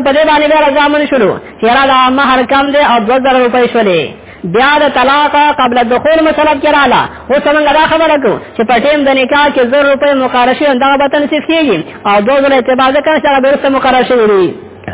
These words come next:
نو امام صاحب وایي چې دا خبره خو تاسو ما ته اتفاقاً منئ چې وروسته زیاتوالی په مهر کې غیر معتبر دی، نو کموالی غیر معتبر شو، که نه حکم خو یو شان ته روان دی.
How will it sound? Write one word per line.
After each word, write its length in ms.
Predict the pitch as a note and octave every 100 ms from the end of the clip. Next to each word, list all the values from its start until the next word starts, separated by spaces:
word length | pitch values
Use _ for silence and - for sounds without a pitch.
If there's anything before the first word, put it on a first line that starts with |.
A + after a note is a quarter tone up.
| - B3+
نو 60 |
امام 220 | C4+ D#4+ D#4+
صاحب 120 | D#4+
وایي 240 | D#4 D4+ - - - - - - - - -
چې 60 | F#3+
دا 40 | A3+ G#3+
خبره 220 | B3 D#4
خو 60 | C#4
تاسو 260 | D4 D4+ C#4+
ما 100 | D4+
ته 100 | D4
اتفاقاً 460 | B3+ C4 B3 A#3+ D#4+
منئ 340 | D#4 C4+ F#3 - -
چې 40 | A3
وروسته 380 | C4 - D4+ C4
زیاتوالی 520 | C4 C4 C4 C4+ D4 C#4
په 100 | B3
مهر 300 | B3 C4+ C#4+
کې 120 | C4+ A#3+
غیر 220 | B3+ C4 C4
معتبر 500 | B3+ B3 B3 A#3+ A#3 A3
دی، 80 | G#3+
نو 100 | G#3
کموالی 440 | G3 G#3 G#3 C4+ F4
غیر 180 | F4 E4+ D#4
معتبر 300 | C#4 C4 B3 A3
شو، 80 |
که 100 | G3+ A#3
نه 80 | B3
حکم 200 | C#4+ C4
خو 60 | C4
یو 140 | D#4
شان 140 | D#4+
ته 80 | D#4+
روان 280 | C4 A#3 G3
دی. 160 | E3